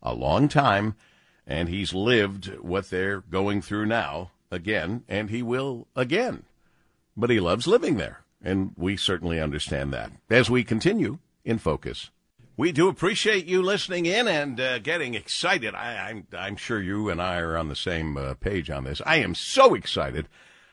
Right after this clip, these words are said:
about football season to begin, both college and, uh, the professional, uh, teams getting out there, although I know the line is getting blurred between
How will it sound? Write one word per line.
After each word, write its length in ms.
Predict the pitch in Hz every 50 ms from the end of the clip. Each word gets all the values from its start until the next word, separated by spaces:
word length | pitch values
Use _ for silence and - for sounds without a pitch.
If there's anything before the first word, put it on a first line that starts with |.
| _ _
about 320 | - 78 76 98 101 95 -
football 420 | - 127 123 - 107 104 92 85
season 460 | - - - 98 87 76 - 82 76
to 140 | 69 - 78
begin, 420 | 67 76 71 - - 64 57 50 50
both 280 | 53 69 67 - _
college 540 | - 92 98 104 95 107 113 95 - - - - -
and, 560 | 113 123 131 120 110 104 87 78 65 67 67 -
uh, 180 | 69 69 67 65 - _ _ _ _
the 80 | - 82
professional, 880 | - - - 71 64 - - 78 78 - - - 65 62 62 57 - _ _ _ _ _ _ _ _ -
uh, 380 | - 65 62 60 58 58 60 60 58 57 _ -
teams 480 | - - 78 69 65 65 65 - - - - - - 73 71 76 73
getting 280 | 76 76 71 67 64
out 160 | 65 65 65 -
there, 300 | - 69 67 80 - - -
although 360 | - 67 67 69 73 69 71
I 40 | 71
know 140 | 71 73 73
the 100 | 67 67
line 360 | 67 69 73 76 76 78 73
is 160 | 71 64 58 -
getting 480 | - 82 73 69 69 65 64 62 60
blurred 640 | 60 65 73 82 87 87 78 71 67 76 80 85 85
between 520 | 71 69 - - 76 73 71 69 69 65